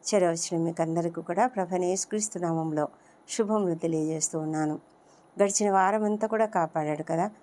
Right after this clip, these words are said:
ఈ దినము చివరి దినము, మనము శనివారం రోజు చేరి ఉన్నాము. దేవుడు అనుదినము మనకు, మనల్ని ఎంతగానో కాపాడుతున్నాడు. ఈ దినము కూడా ఆయన, ఆయన మా-, ఆయనకు మన పట్ల ఉన్న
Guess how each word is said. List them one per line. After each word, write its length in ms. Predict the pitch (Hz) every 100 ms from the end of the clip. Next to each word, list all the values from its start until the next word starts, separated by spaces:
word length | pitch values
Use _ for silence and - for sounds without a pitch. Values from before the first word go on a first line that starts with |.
| _ _ -
ఈ 60 | 214
దినము 380 | 226 233 180 - _ - 202
చివరి 260 | 196 185
దినము, 380 | 170 180 180 147 - _ _ _ 185
మనము 300 | 175 160 - - -
శనివారం 580 | 196 180 180 175 160 160
రోజు 260 | 156 156
చేరి 520 | - _ - 196 175
ఉన్నాము. 380 | 160 156 147 147 - _ - - - -
దేవుడు 420 | 202 202 196 269 -
అనుదినము 680 | 165 175 190 202 226 247 - - 175
మనకు, 400 | 170 165 160 - -
మనల్ని 440 | 175 165 160 160 -
ఎంతగానో 520 | 170 190 196 202 226
కాపాడుతున్నాడు. 840 | 180 156 160 156 165 160 156 147 - _ - - _
ఈ 60 | 180
దినము 300 | 175 175 175
కూడా 300 | 180 196 254 -
ఆయన, 300 | 180 170 165 - _ _ 160
ఆయన 220 | 165 165
మా-, 280 | 165 156 - -
ఆయనకు 320 | 175 165 175
మన 180 | 170 160
పట్ల 300 | 165 175 170
ఉన్న 280 | 165 151